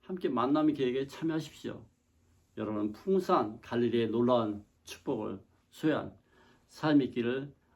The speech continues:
간절히 바라십니다. 주님께서는 이제 이 수고한 베드로와 여섯 제자,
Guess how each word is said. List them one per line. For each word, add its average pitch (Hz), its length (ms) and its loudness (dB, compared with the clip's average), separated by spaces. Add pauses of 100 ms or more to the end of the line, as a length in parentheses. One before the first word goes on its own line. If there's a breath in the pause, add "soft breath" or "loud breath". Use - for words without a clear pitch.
(140)
간절히 120 680 -2
바라십니다. 113 600 -8 (500)
주님께서는 147 680 2 (360 soft breath)
이제 196 440 6 (340)
이 147 100 0
수고한 185 720 4 (260)
베드로와 117 760 0 (540)
여섯 120 200 -2
제자, 113 440 0